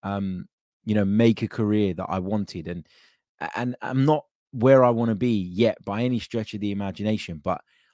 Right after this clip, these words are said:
I think it's important that when you're working towards something and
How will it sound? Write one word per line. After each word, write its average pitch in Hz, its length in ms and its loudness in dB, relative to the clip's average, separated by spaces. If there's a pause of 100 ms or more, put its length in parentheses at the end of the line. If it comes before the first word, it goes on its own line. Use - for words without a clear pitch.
(100)
I 101 60 -4
think 143 200 -2
it's 147 140 -4
important 123 400 0
that 95 140 -6
when 110 140 -2
you're 120 120 0
working 113 480 0
towards 95 360 -8
something 92 440 -10
and 90 160 -8